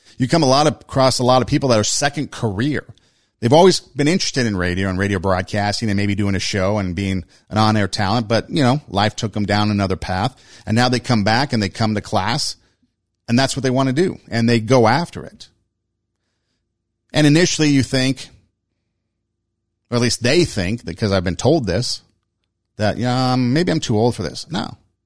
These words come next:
You're not too old to do anything that you put your mind to. Now, you might have some physical lim-, limitations, like you might not be able to bench press what you did when you were in your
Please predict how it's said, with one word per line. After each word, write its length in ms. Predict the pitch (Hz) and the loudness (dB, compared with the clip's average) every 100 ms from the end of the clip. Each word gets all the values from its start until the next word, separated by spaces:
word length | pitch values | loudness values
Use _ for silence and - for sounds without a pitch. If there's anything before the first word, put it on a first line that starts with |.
| _ _ _ _ _ _ - | _ _ _ _ _ _ -6
You're 140 | 143 | -4
not 100 | 170 | -2
too 160 | 185 - | -2 0
old 280 | 135 151 | 0 -2
to 80 | - | -4
do 180 | 113 110 | -4 -4
anything 760 | - 135 139 - 92 80 82 85 _ _ _ _ _ | -4 -2 -2 -2 -6 -6 -8 -14 _ _ _ _ _
that 160 | - - | -6 -6
you 60 | |
put 220 | - 131 - | -2 -2 0
your 80 | |
mind 340 | 107 127 151 120 | 2 2 0 -2
to. 140 | 98 | -4
Now, 100 | 85 | -2
you 120 | 107 107 | -2 0
might 140 | 120 | 0
have 140 | 113 | 0
some 140 | - 87 | -2 -4
physical 480 | 117 98 107 107 90 | -2 -4 -4 -4 -4
lim-, 200 | 95 82 | -6 -6
limitations, 840 | 101 95 80 120 180 - 95 127 | -6 -6 -4 -2 -2 -2 -6 -4
like 140 | 95 95 | -4 -4
you 100 | 92 | -4
might 160 | 92 | -2
not 180 | 95 92 | -2 -2
be 80 | 101 | -4
able 180 | 98 95 | -4 -4
to 220 | 101 87 - - - _ - _ _ _ _ _ _ | -4 -4 -10 -20 -20 _ -20 _ _ _ _ _ _
bench 320 | 139 135 - | 0 0 -2
press 360 | - 131 147 - | -2 2 2 0
what 180 | 139 - | -2 -2
you 80 | 117 | 0
did 360 | 113 135 196 - _ _ _ _ _ _ _ _ - | 2 2 0 -8 _ _ _ _ _ _ _ _ -6
when 120 | 110 | 0
you 120 | 117 | 2
were 60 | 117 | 2
in 60 | |
your 200 | 113 98 | 2 0